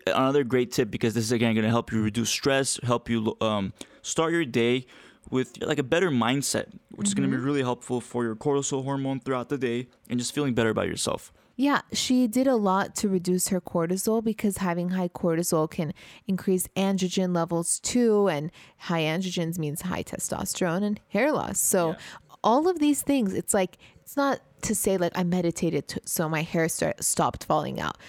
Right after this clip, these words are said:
Speaker 2: No, she did, like, fifteen different things plus the meditation so that her hair stopped falling out. So
Speaker 1: Yeah.
Speaker 2: it's a combination of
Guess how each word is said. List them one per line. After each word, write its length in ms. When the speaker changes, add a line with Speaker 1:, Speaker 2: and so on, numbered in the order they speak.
Speaker 2:
No, 180
she 160
did, 180
like, 180
fifteen 500
different 380
things 320
plus 320
the 100
meditation 800
so 200
that 180
her 120
hair 240
stopped 420
falling 380
out. 180
So 380
Speaker 1:
Yeah. 100
Speaker 2:
it's 220
a 380
combination 800
of 260